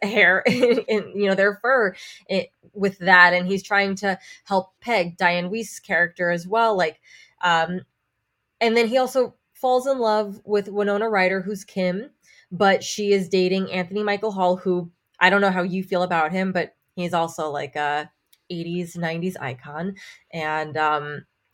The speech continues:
he plays such a bad guy in this, and normally he plays, like, a very nerdy or pretty good dude. And he's just, uh, he just,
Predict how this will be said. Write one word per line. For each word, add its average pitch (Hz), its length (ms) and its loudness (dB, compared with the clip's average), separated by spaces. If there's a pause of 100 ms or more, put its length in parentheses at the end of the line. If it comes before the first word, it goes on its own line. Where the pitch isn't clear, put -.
(240)
he 190 200 -2
plays 185 340 0
such 190 300 -2
a 208 60 0
bad 214 720 0
guy 208 260 2
in 226 220 4
this, 202 180 -2
and 185 80 2
normally 202 340 2
he 185 140 0
plays, 185 320 -4
like, 180 140 -4
a 165 40 -2
very 175 240 0
nerdy 220 460 2
or 160 160 2
pretty 165 220 -8
good 185 280 0
dude. 214 400 0 (380)
And 170 260 0
he's 175 320 0
just, - 460 -6 (120)
uh, 226 340 2
he 190 200 -4
just, 196 300 -4